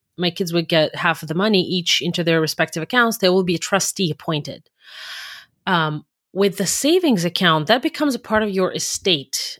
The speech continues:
which means if you have a will, then most likely things will go according to your wishes. However, um, there's always a chance that it can be contested, that some other relatives, um, like, you know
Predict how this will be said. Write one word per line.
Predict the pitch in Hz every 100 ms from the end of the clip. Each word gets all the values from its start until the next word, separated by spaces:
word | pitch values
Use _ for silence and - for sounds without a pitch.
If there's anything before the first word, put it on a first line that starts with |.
| _
which | 190 185 -
means | 330 254 214 - - _ _ _ _ _ - -
if | 170
you | 196
have | 175 180
a |
will, | 214 180 156 247 392 - - - - -
then | 180 170 190 233 285 277
most | 202 190 180 -
likely | 214 214 220 214
things | - 190 185 170
will | 175
go | 165 170
according | 170 - 175 160 156
to | -
your | 156 151
wishes. | 139 180 - - -
However, | - - 180 247 165 147 - - - - - _ _
um, | 196 170 160
there's | 180 180
always | 180 190
a |
chance | - 185 180
that | 175
it | 147
can | 165
be | 147
contested, | - 156 - 240 - 233 220 185
that | 160
some | - 170
other | 170 175
relatives, | 165 165 160 175 156 147 - -
um, | 175 160 147 147 143 - -
like, | 156 156 - - _ -
you | 180
know | 156 175